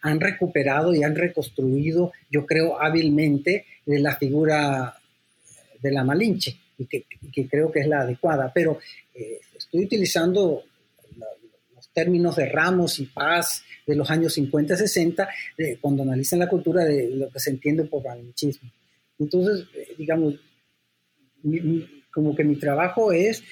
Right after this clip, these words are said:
de construir el malinchismo teórico. Insisto, teórico porque no es un tema de, de personas o dónde naciste, menos yo que, que, que soy salvadoreño, mexicano, paraguayo, etcétera, ¿no?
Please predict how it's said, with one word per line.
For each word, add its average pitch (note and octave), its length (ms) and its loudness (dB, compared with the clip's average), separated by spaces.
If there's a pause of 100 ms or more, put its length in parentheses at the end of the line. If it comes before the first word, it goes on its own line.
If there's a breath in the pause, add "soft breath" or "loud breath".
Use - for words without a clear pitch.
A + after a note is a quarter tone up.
(120)
de D#3 180 -2
construir E3 600 0
el G#3 120 2
malinchismo F3 600 0
teórico. E3 500 2
Insisto, G#3 480 -2
teórico A3+ 520 2
porque F#3 320 -4 (200 loud breath)
no E3+ 160 2
es G3+ 120 0
un A#3 160 0
tema G#3+ 280 2
de, E3+ 160 -2
de D#3 120 -2
personas F3 560 0
o D#3 40 2
dónde D#3+ 300 2
naciste, D#3+ 540 -2 (240 soft breath)
menos F3 360 2
yo F#3+ 200 0
que, C#3 240 0 (400 loud breath)
que, D3+ 140 -6
que D3 120 0
soy E3+ 160 0
salvadoreño, E3+ 680 2
mexicano, D3+ 920 -2 (720)
paraguayo, C#3 760 -2 (160)
etcétera, - 420 -4
¿no? - 140 -20